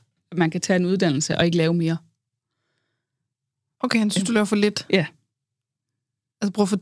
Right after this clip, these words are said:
Speaker 2: lidt tid på at læse?
Speaker 1: Ja, det tror jeg. Det virker, det er i hvert fald
Speaker 2: Okay.
Speaker 1: sådan, det føles, når han siger det.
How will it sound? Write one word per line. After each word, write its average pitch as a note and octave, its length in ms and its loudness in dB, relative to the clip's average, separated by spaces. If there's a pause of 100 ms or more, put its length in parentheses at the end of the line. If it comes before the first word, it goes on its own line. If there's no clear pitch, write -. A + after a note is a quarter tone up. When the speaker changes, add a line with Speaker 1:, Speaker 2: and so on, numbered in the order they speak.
Speaker 2:
lidt A3+ 280 0
tid A#3 300 0
på F#3 600 0
at F#3 80 -2
læse? A#3+ 520 0 (240)
Speaker 1:
Ja, G3 160 4 (420)
det A#3 120 4
tror C4 280 2
jeg. D3+ 140 0 (680)
Det B3+ 120 2
virker, D4+ 260 2
det A#3+ 100 2
er A#3+ 40 2
i - 20 2
hvert C4 180 2
fald C4 120 4
Speaker 2:
Okay. - 40 2
Speaker 1:
sådan, A3+ 320 2
det F#3+ 120 0
føles, B3+ 560 0
når G3+ 80 2
han E3+ 220 -2
siger G#3+ 380 -2
det. E3+ 120 -2